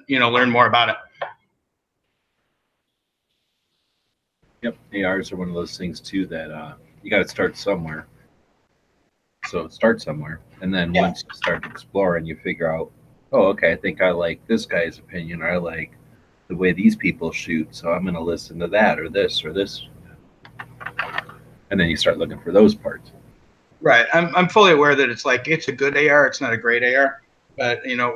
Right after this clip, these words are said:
Speaker 1: it'll, it'll work for me for, to get me started. Kinda like your first car wasn't, you know, isn't a Ferrari.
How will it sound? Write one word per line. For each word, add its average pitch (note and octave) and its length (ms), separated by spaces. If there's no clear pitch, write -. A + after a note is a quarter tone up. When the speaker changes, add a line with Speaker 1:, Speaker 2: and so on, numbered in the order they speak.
Speaker 1:
it'll, C3 240
it'll C#3+ 140
work C#3 180
for D3 80
me C3+ 160
for, C3 220
to A#2 80
get B2+ 160
me A2+ 60
started. B2 360
Kinda D3 140
like C3 160
your C3 80
first B2+ 240
car A#2+ 260
wasn't, A2+ 320
you A2+ 100
know, G#2+ 240
isn't B2+ 220
a A#2 80
Ferrari. A2+ 400